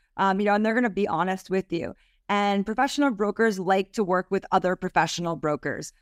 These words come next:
Um, the most difficult part of this industry is when you have a broker on the other side of the deal who may not be educated or doesn't know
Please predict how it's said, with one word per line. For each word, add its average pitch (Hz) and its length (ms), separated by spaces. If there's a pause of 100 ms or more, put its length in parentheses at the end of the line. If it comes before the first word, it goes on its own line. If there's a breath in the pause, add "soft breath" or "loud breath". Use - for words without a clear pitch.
(240)
Um, 175 440
the 190 120
most 196 300
difficult 202 380
part 208 240
of 180 120
this 180 180
industry 180 520
is 170 100
when 180 160
you 170 80
have 175 180
a 175 60
broker 175 380
on 170 140
the 165 100
other 175 180
side 170 240
of 160 80
the 170 80
deal 196 440
who 180 180
may 175 160
not 165 200
be 175 120
educated 175 600
or 165 120
doesn't 170 340
know 170 320